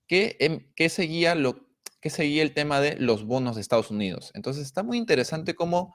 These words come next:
el dinero se está haciendo más alcanzable, porque, digamos, al día de hoy, nosotros siendo peruanos, o la persona que nos está escuchando de Colombia, Argentina, Chile, Venezuela, México, etcétera, este,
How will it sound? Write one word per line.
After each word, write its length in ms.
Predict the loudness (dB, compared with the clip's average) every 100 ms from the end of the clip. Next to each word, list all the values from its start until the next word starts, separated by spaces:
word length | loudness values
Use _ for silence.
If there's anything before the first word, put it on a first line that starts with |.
| -20 -20 _
el 140 | -2 2
dinero 400 | 2 2 2 2
se 120 | -2
está 180 | -8 -6
haciendo 220 | -2 -2
más 300 | 2 2 2
alcanzable, 600 | 0 -2 2 2 2 -2
porque, 280 | -6 -2 0
digamos, 320 | 0 0 -2
al 140 | -2 2
día 160 | 4
de 140 | 6 6
hoy, 320 | 6 0 _ _ _ -8
nosotros 400 | 0 2 2 0
siendo 240 | 0 0
peruanos, 600 | 4 6 6 6 -2 -8 _ _ _
o 340 | 4 6 8 8
la 120 | 6
persona 220 | 2 -2
que 60 | -2
nos 100 | -2
está 80 | -4
escuchando 500 | -2 2 2 2 0
de 80 |
Colombia, 640 | 0 2 4 4 2 2 0
Argentina, 580 | -2 -6 -4 -2 -4
Chile, 300 | -2 0 2
Venezuela, 600 | 0 -2 -2 0 0 -2 -8 _ _ _ -20 _ _ _
México, 420 | 0 0 0 -2
etcétera, 520 | -2 -2 0 0 0 -8 -20 -20 _
este, 760 | -6 -6 -8 0 4 4 4